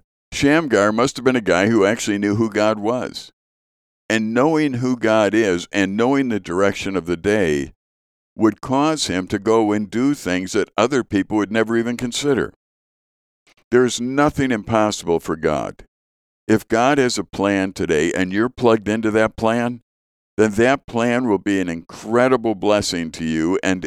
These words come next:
when you look back upon it, you're not even gonna be able to see how it was done, because it was God who did it. A man and a stick armed with God's purposes and power is more powerful than six hundred desperados.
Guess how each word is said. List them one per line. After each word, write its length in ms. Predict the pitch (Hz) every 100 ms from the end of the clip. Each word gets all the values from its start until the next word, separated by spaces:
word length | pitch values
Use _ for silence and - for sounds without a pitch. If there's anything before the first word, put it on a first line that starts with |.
| -
when 320 | 92 92 120
you 140 | 151 139
look 240 | 113 -
back 320 | 110 120 127
upon 280 | 92 95 87
it, 100 | 95
you're 140 | 113 135
not 200 | 123 107
even 160 | 107
gonna 180 | 104 107
be 160 | 98 104
able 220 | 101 98
to 160 | 95
see 560 | - - 135 113 90 107 _ _ _
how 220 | 135 131 117
it 80 |
was 220 | 110 127 -
done, 360 | 147 101 67 _ _ _ -
because 300 | 123 135 113
it 80 | 110
was 160 | 113 -
God 400 | 135 135 123 117
who 120 | 127
did 240 | 135 139
it. 200 | 95 - _ _ _ _ _ _ _ _ _ _
A 140 | - 120
man 600 | 113 139 143 147 151 - -
and 140 | 113
a 80 | 104
stick 440 | - - 135 139 _ _ _ _ _ -
armed 380 | 104 120 143 131
with 220 | 101 101
God's 360 | - 117 123 113
purposes 640 | - 117 101 95 - 101 95
and 180 | 90
power 440 | - 82 80 101 107
is 160 | 92
more 200 | 107 110
powerful 600 | 104 - 131 135 123 95
than 240 | 92 104 98
six 500 | - - 151 - -
hundred 480 | 127 123 127 113 -
desperados. 1000 | 110 - - 104 104 104 73 55 -